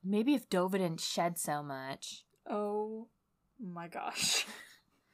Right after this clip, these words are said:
Speaker 1: So, those are my things to brighten the mood.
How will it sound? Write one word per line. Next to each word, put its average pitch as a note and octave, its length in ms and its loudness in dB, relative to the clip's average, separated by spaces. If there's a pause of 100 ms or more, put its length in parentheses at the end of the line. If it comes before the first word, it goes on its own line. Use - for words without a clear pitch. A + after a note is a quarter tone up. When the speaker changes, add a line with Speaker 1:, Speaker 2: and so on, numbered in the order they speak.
(200)
Speaker 1:
So, F#3+ 500 -2 (400)
those A3+ 240 4
are G#3+ 60 2
my G3 300 0 (160)
things A3+ 460 4
to G#3 100 -8
brighten G3 340 0
the G3+ 60 0
mood. D3 440 -4